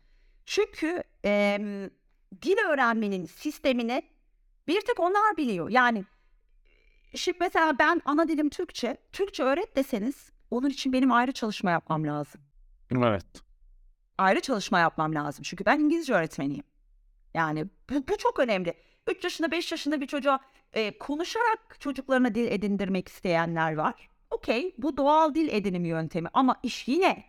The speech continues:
Speaker 1: öğretme kelimesine geldiği zaman benim dediğim gibi bakın ben kızımla uzun yıllar bizden değildi, etti falan filan. Daha sonra ama düzenli, disiplinli ve nasıl diyeyim sa-, size, sistematik bir şekilde öğrenmesi için ben de onu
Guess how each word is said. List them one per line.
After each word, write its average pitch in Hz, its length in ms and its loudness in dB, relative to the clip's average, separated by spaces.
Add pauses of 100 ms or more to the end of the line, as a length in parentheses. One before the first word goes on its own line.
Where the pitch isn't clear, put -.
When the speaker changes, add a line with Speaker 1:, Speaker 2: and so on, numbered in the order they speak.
(120)
Speaker 1:
öğretme 220 540 0
kelimesine 220 520 -2
geldiği 202 420 2
zaman 285 320 2 (160)
benim 262 180 2
dediğim 320 260 -2
gibi 262 140 -2
bakın 269 220 -2
ben 240 140 4
kızımla 240 400 -4
uzun 262 200 -4
yıllar 202 360 2 (340)
bizden 240 340 0
değildi, 202 180 -6
etti - 300 -4
falan 220 360 -2
filan. 180 220 -4 (320)
Daha 233 220 0
sonra 240 420 -2
ama 147 280 -4 (920)
düzenli, 240 460 4
disiplinli 247 640 0
ve 285 200 4
nasıl 277 300 -2
diyeyim 214 160 0
sa-, - 240 -8
size, 180 320 -2 (760)
sistematik 381 640 -2
bir 320 140 0
şekilde 240 380 0
öğrenmesi 208 760 0
için - 400 -6 (260)
ben 285 380 4
de 330 40 0
onu 226 500 0